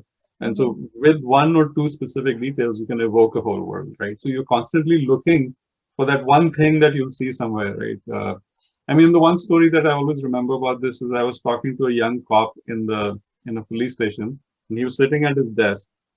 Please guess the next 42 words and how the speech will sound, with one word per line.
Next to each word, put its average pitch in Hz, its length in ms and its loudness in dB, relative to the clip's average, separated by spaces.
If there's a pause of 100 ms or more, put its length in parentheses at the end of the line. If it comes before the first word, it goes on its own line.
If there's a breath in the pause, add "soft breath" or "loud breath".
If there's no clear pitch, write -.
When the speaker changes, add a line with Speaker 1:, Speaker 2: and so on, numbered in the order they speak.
(140)
Speaker 1:
and 131 160 -2
I 151 40 8
was 175 120 4
asking 156 380 6
him 175 120 2
my 170 100 2
usual 143 360 0
questions. 117 460 -4
I 113 80 -4
had 120 180 -4
my 123 120 -2
notebook 117 440 -4
out. 104 220 -2 (460)
And 127 100 -2
then 147 140 2
what 151 160 4
I 185 80 6
remembered 156 480 2
years 147 260 -2
later, 131 400 -4 (240)
and 120 120 -6
which 120 180 -2
I 120 120 4
actually 147 240 -4
ended 127 220 -4
up 120 100 -4
using 123 280 -6
in 123 100 -6
the 117 80 -6
book, 110 340 -4
was 120 180 -8
that 123 160 -4 (360)
under 131 300 0
the 160 120 2
desk, 113 340 0 (400)
he 135 60 -4
was 127 140 -4
wearing 131 560 -2
really 123 360 -4
expensive 123 520 -4
Nike, 98 460 -8 (600)
right? 113 240 -10